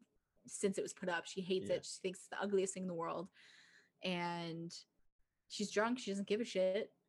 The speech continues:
Speaker 1: She goes into that window display and creates something amazing.
Speaker 2: Yeah.
Speaker 1: Passes out in the window display and gets woken up by her
Speaker 2: <laughs>
Speaker 1: boss in the morning. But, uh, the big honcho, uh, the Baroness, who basically owns the shop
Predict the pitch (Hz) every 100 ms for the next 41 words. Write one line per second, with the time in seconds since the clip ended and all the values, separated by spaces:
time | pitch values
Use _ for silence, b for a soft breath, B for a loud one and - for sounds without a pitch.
0 | - - 175 180 190 196 175 190 220 190
1 | - 175 165 170 - 180 175 - - -
2 | - 165 170 165 - _ _ _ _ _
3 | _ _ _ 196 196 180 180 - - 196
4 | 233 _ _ _ _ - 78 64 60 -
5 | 226 233 254 254 226 196 190 190 202 196
6 | 190 - 190 196 202 202 185 208 196 202
7 | 196 131 190 190 190 185 175 220 254 -
8 | b b b b - 202 196 190 185 185
9 | 196 220 240 233 190 180 175 180 180 185
10 | 185 - _ 185 185 190 190 - 196 196
11 | - 185 180 175 214 226 - 165 175 185
12 | 175 175 170 160 214 - - - 175 175
13 | - _ 180 180 - 156 156 165 160 156
14 | 156 156 170